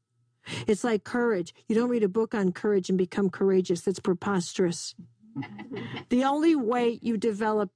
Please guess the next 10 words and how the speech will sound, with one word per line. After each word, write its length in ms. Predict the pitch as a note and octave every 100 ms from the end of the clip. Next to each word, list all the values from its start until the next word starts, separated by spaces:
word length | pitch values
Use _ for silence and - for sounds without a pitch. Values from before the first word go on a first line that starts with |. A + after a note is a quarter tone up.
| A#3
that 280 | A#3 B3+
kind 460 | - C4+ A#3 A3 G#3+ - A#3+
of 460 | A3 G#3+ G3+ - _ _ _
power 440 | - C4 B3+ B3+ A3+
within 760 | G#3+ A3 F#3 A#3 G#3+ E3+ - - _ _ _ _ _ _ _ -
is 200 | A3 G3+
action. 600 | A3+ G#3+ G#3+ - G2+ F2 - _ _ -
Courage 400 | C4 A#3 B3 -
equals 400 | B3 G3+ A3+ G3+
verb. 440 | F3+ G#3 F#3 D#3+